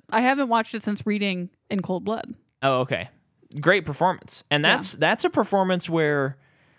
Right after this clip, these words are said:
Speaker 2: um, he does do some out there stuff.
Speaker 1: Yeah.
Speaker 2: Um, and, uh, if you know anything about me, you know that sometimes that stuff is a little annoying to me, but I think it really works in that movie.
Speaker 1: Mm-hmm.
Speaker 2: It makes sense that he won an Oscar for it.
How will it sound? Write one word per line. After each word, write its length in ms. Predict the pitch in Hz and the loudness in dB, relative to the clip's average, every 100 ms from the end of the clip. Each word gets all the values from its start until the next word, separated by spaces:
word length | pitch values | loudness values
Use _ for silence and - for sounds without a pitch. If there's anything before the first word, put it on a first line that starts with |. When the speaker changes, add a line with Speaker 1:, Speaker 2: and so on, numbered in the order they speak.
| _ _ | _ _
Speaker 2:
um, 280 | 135 135 127 | 0 2 2
he 180 | 147 151 | 0 2
does 320 | 165 185 143 | 2 2 0
do 380 | 135 160 151 135 | 0 2 2 0
some 540 | - 127 117 107 101 _ - | -2 -2 -2 -4 -6 _ -2
out 240 | 117 139 | 0 0
there 240 | 117 113 104 | -2 -2 -2
stuff. 640 | - 185 151 76 - - _ _ _ | -2 0 0 -2 -16 -20 _ _ _
Speaker 1:
Yeah. 200 | 214 233 196 | 0 0 2
Speaker 2:
Um, 600 | 139 127 110 101 110 131 _ _ | 0 0 -2 -4 -8 -12 _ _
and, 440 | 135 127 120 113 - - - | 0 2 0 -2 -6 -12 -4
uh, 40 | |
if 300 | 127 110 135 | -2 -2 -2
you 120 | 135 127 | 0 2
know 180 | 147 | 2
anything 320 | 143 131 135 117 | 2 0 -2 -2
about 240 | 104 98 | -2 -2
me, 200 | 139 143 | -2 -2
you 40 | 120 | 0
know 120 | 120 | -2
that 140 | 110 | -4
sometimes 600 | - 131 127 - 107 98 | -4 -2 -2 -2 -4 -4
that 200 | 107 95 | -6 -6
stuff 240 | - 104 - | -6 -6 -6
is 100 | 98 | -8
a 60 | |
little 260 | 98 104 90 | -6 -6 -6
annoying 320 | 87 113 107 | -4 -4 -6
to 120 | - 87 | -8 -10
me, 140 | 85 | -6
but 120 | 110 | -4
I 60 | 104 | -4
think 200 | 135 113 | -4 -6
it 60 | 65 | -6
really 280 | 92 92 76 | -4 -4 -6
works 320 | 87 80 - | -8 -10 -12
in 60 | |
that 180 | 73 76 | -12 -12
movie. 260 | - 57 73 | -12 -10 0
Speaker 1:
Mm-hmm. 180 | 233 330 - - | 0 0 -4 -4
Speaker 2:
It 80 | 147 | -2
makes 180 | 143 | 0
sense 180 | 151 131 | -2 -2
that 100 | 123 | -2
he 80 | 110 | -2
won 160 | 101 95 | -2 -4
an 80 | |
Oscar 340 | 76 82 - 69 | -6 -8 -10 -12
for 200 | - | -12
it. 100 | 50 | -12